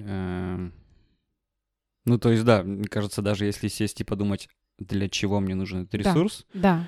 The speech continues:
Speaker 2: да,
Speaker 1: очень
Speaker 2: да,
Speaker 1: многое
Speaker 2: да.
Speaker 1: можно из этого вынести
Speaker 2: Да.
Speaker 1: для самого себя. А
Speaker 2: Да.
Speaker 1: ещё мне подумалось,
Speaker 2: Мгм.
Speaker 1: м, э, попробовать подумать, а что съедает мой ресурс?
Speaker 2: Обязательно.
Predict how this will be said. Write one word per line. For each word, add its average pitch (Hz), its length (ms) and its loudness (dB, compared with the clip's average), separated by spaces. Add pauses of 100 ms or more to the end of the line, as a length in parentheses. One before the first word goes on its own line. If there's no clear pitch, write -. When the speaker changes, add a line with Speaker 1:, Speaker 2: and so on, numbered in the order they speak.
(160)
Speaker 2:
да, 185 240 0
Speaker 1:
очень 202 380 2
Speaker 2:
да, 196 120 4
Speaker 1:
многое 151 220 2
Speaker 2:
да. 120 60 2
Speaker 1:
можно 101 480 2
из 92 180 -2
этого 95 480 -2
вынести 95 420 -4
Speaker 2:
Да. 101 240 6
Speaker 1:
для 95 140 -8
самого 92 320 -4
себя. 90 380 -4 (520)
А - 120 -4
Speaker 2:
Да. 104 80 -2
Speaker 1:
ещё 131 280 2
мне 180 140 6
подумалось, 104 680 2
Speaker 2:
Мгм. 90 580 -4
Speaker 1:
м, 90 680 -6
э, - 60 -14
попробовать 113 540 0 (720)
подумать, 110 600 2 (920)
а 95 340 -2
что 120 480 2
съедает 101 640 0
мой 87 140 -2
ресурс? - 680 -10
Speaker 2:
Обязательно. 185 680 0